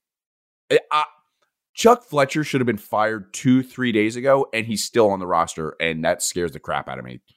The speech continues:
because he's going to probably lead us in the offseason.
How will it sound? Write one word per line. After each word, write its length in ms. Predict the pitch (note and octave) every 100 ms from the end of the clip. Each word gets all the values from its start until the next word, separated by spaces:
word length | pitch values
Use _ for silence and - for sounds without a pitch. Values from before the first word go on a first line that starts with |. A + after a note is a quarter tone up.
| _
because 280 | F2+ D#2 D#2
he's 240 | E2+ F#2+
going 220 | F#2+ F2 D#2+
to 100 | D2+
probably 240 | E2 D#2+
lead 240 | D2 D#2
us 300 | C#2+ D2+ - _ _ _ _ -
in 320 | E2+ D#2+ D#2+ E2 _ _ _ _ _ _ _ _ _ -
the 80 | C#3+
offseason. 500 | D3+ - F2+ -